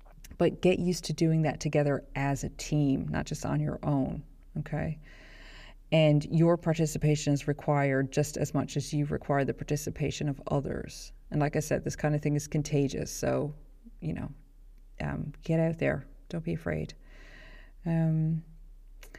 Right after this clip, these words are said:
and that reflective process, uh, it, it might start off really stilted and it might start off a bit bumpy and feeling weird, but the more you do it, the more you get used to it. You get used to working in that way of,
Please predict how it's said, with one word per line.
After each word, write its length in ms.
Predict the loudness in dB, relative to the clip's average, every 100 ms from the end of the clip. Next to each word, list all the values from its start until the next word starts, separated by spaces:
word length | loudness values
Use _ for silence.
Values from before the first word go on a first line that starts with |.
| -20 -20 -20 -6
and 100 | 2
that 180 | 4 4
reflective 600 | 2 0 2 2 2 -2
process, 880 | 0 2 2 2 0 0 -4 -10 -14 -18 -6
uh, 340 | 0 2 2 0 -4 -16 -20 -12 0
it, 200 | 0 0 -2
it 180 | 0 2
might 300 | 4 4 4
start 400 | -2 2 4 4
off 380 | 4 2 2 2
really 260 | 6 6 6
stilted 720 | 2 4 4 4 4 4 4
and 120 | 2
it 60 |
might 240 | 2 2 0
start 220 | 2 4
off 180 | 2 4
a 60 |
bit 180 | 2 4
bumpy 340 | 2 2 2 2
and 140 | 2
feeling 340 | 2 4 4
weird, 320 | 4 4 4 2
but 320 | 0 -2 0
the 80 | 4
more 220 | 6 6
you 140 | 4
do 200 | 4 4
it, 100 | 4
the 60 | 2
more 140 | 2
you 80 | 2
get 160 | 2 0
used 280 | 0 -2 0
to 100 | 0
it. 80 |
You 80 | 0
get 200 | -2 -2
used 260 | 0 -2 -2
to 80 | -2
working 320 | -2 0 0
in 140 | 2
that 180 | 2 0
way 520 | 2 6 6 6 6
of, 520 | 4 2 2 -2 -8